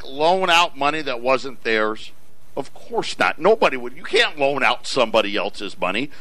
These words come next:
So legally, they own the money. They get to legally loan it out.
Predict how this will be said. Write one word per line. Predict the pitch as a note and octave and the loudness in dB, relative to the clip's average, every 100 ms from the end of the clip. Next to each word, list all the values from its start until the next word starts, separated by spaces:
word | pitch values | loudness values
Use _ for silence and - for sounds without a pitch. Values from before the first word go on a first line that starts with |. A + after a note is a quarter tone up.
| - | -8
So | - C#3+ | 0 2
legally, | D3 C3 F#3 G3+ G3 B2+ C#3+ | 2 0 0 2 0 0 -2
they | A#2+ B2 E3+ | 2 4 6
own | D3 D#3+ F3+ | 4 2 0
the | F#3 | 0
money. | C3+ B2+ D3 | 2 2 0
They | C3 A#2+ | 0 0
get | C#3+ E3 | 0 0
to | C3 | -2
legally | A2+ B2+ D#3+ F#3 F#3 | -2 -4 0 2 2
loan | E3+ B2+ C#3+ D#3+ | 4 2 2 2
it | D3 | 4
out. | F#2+ A#2 | 4 2